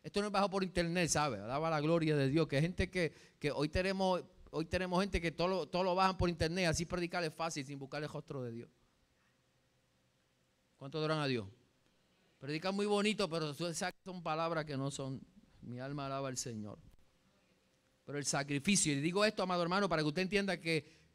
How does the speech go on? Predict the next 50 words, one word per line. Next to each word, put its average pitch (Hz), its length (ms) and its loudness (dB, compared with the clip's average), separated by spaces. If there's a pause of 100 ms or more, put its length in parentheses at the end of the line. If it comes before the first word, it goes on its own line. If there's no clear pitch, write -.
(120)
que 156 480 2 (420)
este - 220 2
es 190 60 10
el 202 80 12
mensaje 196 340 12
que 190 100 10
Dios 175 160 12
tiene 185 260 10
para 165 220 6
ti, 175 120 0
que 165 100 -2
tú 165 100 -4
has 160 80 0
llegado 156 280 -4
aquí 143 140 -10
en 143 40 -10
esta 139 140 -12
mañana. 113 280 -14 (840)
Y 160 80 0
el 180 100 4
mensaje 214 320 8
para 214 180 8
aquellos 208 260 10
que 208 80 8
nos 175 80 8
están 175 200 8
escuchando 202 400 8
a 202 40 2
través 170 200 4
de 185 80 2
las 170 140 4
redes 165 180 2
sociales, 147 600 -2 (480)
que 147 80 -2
en 151 80 6
alguna 175 280 8
manera 220 360 6
este, 214 300 2
esta 202 180 0
es 220 40 4
la 214 120 6
palabra, 214 400 6
el 196 60 6
"Así 185 200 6
dice 220 240 6
Jehová" 196 240 10
para 202 220 8
tu 175 140 8
vida 185 260 6
hoy, 175 240 6